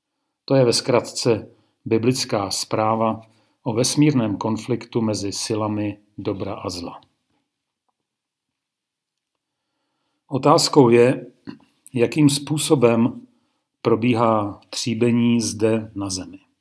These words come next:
Ellen White napsala v knize Duchovní dary, svazek dvě, strana dvě stě jedna, že církev musí být očištěna a bude. Ale jak to Bůh udělá?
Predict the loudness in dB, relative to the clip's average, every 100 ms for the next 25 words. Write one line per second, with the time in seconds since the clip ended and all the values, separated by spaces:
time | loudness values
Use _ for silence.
0 | _ _ _ _ -20 _ _ _ _ _
1 | _ _ _ 0 4 6 6 4 0 2
2 | 2 2 0 -2 0 0 2 0 2 4
3 | 6 4 2 -2 -4 -4 -4 -4 -4 -6
4 | -8 -6 -4 -4 -8 _ _ _ _ _
5 | _ _ _ -10 -6 -2 -2 -2 -2 -4
6 | -2 -2 -2 -4 -6 -4 -6 -6 -6 -6
7 | -6 -4 -4 -4 -2 -4 -6 -20 -12 -2
8 | 0 0 -4 -4 -4 -4 -6 -6 -8 -6
9 | -4 -4 -4 -6 -6 -6 -8 -10 0 0
10 | 0 -12 _ _ _ _ _ _ _ _
11 | _ _ _ _ _ _ -6 2 4 4
12 | 2 2 2 0 0 0 0 -4 -10